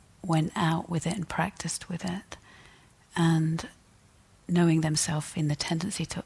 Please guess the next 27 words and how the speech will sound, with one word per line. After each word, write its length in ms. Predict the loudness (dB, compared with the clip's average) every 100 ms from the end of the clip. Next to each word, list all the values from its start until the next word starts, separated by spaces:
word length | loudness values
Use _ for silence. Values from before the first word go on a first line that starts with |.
| -6
always 280 | -2 -2 0
want 220 | 0 2
more 440 | 2 2 0 -6 -8
or 80 | -8
something, 520 | -6 -6 -6 -6 -8 -10 -20 -20 -20 -20 -20 -14 -6
experienced 1120 | -4 -4 -2 0 2 2 2 -2 -2 -4 -4 -6
that 160 | -2 0
as 140 | 0
they 140 | -2
practiced 600 | -6 -2 -2 -2 -4 -4
with 200 | -6 -4
this, 180 | -2 -2
suddenly 560 | -2 0 2 2 0 -2 -2
it 160 | -4
opened 380 | -2 -4 -4 -2
up 180 | -2 -2
that 160 | -4 -2
everything 540 | -2 -2 -4 -2 -4 -2
was 160 | -4
there, 360 | -2 -2 -4 -8 -16 -20 -20 -20 _ -8
everything 460 | -6 -6 -4 -4
they 140 | -4 -4
wanted, 460 | -4 -4 -6 -8 -6
the 100 | -6
whole 160 | -4 -4
world 640 | 0 0 0 -4 -8 -16 -20 -20 -20 -20 -20 -20 -20 -20 -20 -20 _ _ _ _ _ _ _ -20 -20 _ _ _ _ _ _ _ _ -12 -2
was 460 | -2 0 -2 -6